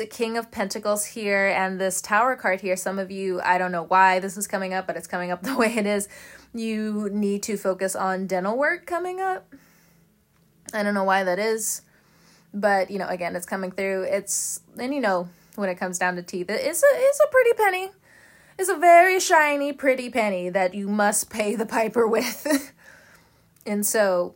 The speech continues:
others of you, when it comes down, uh, past, you know, the dental work, if you are having issues with some insurance companies where you feel like your family member or somebody around you has been cheated,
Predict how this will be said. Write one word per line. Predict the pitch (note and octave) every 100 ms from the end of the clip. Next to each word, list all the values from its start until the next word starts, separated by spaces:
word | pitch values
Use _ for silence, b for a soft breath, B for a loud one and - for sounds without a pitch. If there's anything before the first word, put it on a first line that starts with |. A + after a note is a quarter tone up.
| -
others | A#3 C#4 C#4
of | A#3+ G#3+
you, | F3+ F3+
when | F#3
it | F3+
comes | G#3+ G#3 -
down, | A3 A3+ G3+ G3+
uh, | F3+ F#3 F#3
past, | - G#3 G#3 - A3+
you |
know, | F#3+ E3
the | F3+
dental | F#3+ F#3+ F#3
work, | F3 F3 - B B B B
if | G#3 G3+
you | G#3 G#3+ G#3 G3+
are | F#3
having | F#3+ G3+ G3+ G3+
issues | G3+ G3+ - G3+ F#3+
with | F#3+ -
some | F#3+ F3+
insurance | F#3 G3+ G3 F#3 F3+ F3+ - b b b
companies | - G#3+ G#3 G#3 F#3+ F3 E3+ F3 -
where | F3+ F3+ F3+ F3+ F3 E3+ D#3+ - -
you | F#3+
feel | F3+ G3+ F#3 F#3
like | F3+ F3 F3+ F3 -
your | F#3+ F#3 F3+
family | A3 G#3 G3+
member | G3 F#3 F#3 F3+ F3
or | - F3 E3+
somebody | - F#3 F3+
around | F3+ E3+ F#3 F3+
you | F3+ F#3+
has | F3+ F3+
been | F3 F#3
cheated, | - F#3 F#3 F3+